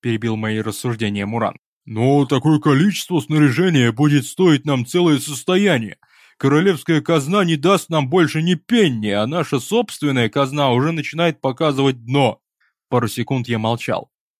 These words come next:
Мысль о том, что деньги нужны и кончаются, постоянно посещала меня. «Плевать на королевскую казну», отрезал я. «Наши бойцы не будут мёрзнуть. Я смотаюсь в гномий банк и сниму личные средства». Вообще-то, содержать целую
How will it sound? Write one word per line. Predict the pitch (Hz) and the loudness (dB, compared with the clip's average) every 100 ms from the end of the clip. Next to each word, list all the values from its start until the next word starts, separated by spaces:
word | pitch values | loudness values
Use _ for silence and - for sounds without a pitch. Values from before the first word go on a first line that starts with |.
| _ _ | _ _
Мысль | 117 190 - 165 | -4 -2 0 0
о | 156 | 0
том, | - 196 175 | 0 -2 -2
что | 151 131 | -2 -2
деньги | 175 165 147 | -2 -2 -2
нужны | 143 123 170 156 | -2 -2 -4 -2
и | |
кончаются, | 139 120 185 196 120 - 107 | -2 -2 0 0 0 -2 -4
постоянно | 101 - 123 151 135 107 | -6 -4 -2 0 -2 -6
посещала | - 107 107 - 113 104 | -6 -6 -6 -4 -2 -2
меня. | 101 92 - _ _ _ _ _ | -6 -10 -16 _ _ _ _ _
«Плевать | 127 143 147 120 117 | 0 2 2 2 -2
на | 104 | -2
королевскую | 110 110 104 - 110 | 0 0 -2 -4 -6
казну», | 101 113 104 92 - | -2 -2 -4 -10 -8
отрезал | 117 110 117 104 104 | -6 -2 -2 0 -2
я. | 104 87 - _ _ | -2 -6 -12 _ _
«Наши | 156 160 151 | -2 -2 0
бойцы | 147 139 175 | 0 0 0
не | 165 160 | -2 0
будут | 156 165 117 135 | 0 0 0 0
мёрзнуть. | 120 104 98 - _ _ _ | -2 -2 -6 -12 _ _ _
Я | 131 135 | -4 -2
смотаюсь | 135 123 151 147 113 | -4 -2 0 2 0
в | |
гномий | 123 143 139 | -2 0 0
банк | 156 123 101 | 0 0 -2
и | 131 | -6
сниму | 120 143 160 | -4 -2 0
личные | 143 151 - 147 127 | 0 0 -2 -2 -2
средства». | 143 127 - - 82 - _ _ _ _ _ | 0 -2 -2 -10 -16 -16 _ _ _ _ _
Вообще-то, | 117 151 - - 240 175 120 | -4 -2 -2 -4 -4 0 0
содержать | - 120 127 117 165 135 | 0 0 0 0 -2 -2
целую | - 156 147 | -2 2 2